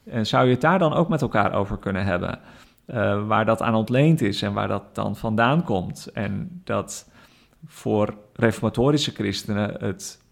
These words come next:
het luisteren naar de stem van Jezus,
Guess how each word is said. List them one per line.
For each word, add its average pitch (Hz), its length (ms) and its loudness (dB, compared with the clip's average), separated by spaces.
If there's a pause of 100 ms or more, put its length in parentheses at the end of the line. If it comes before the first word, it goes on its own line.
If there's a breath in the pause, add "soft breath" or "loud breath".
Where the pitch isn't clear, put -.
(320)
het - 180 -6
luisteren 113 580 2
naar 95 140 -2
de 101 60 -6
stem 101 380 -4
van 101 160 -6
Jezus, 113 680 -2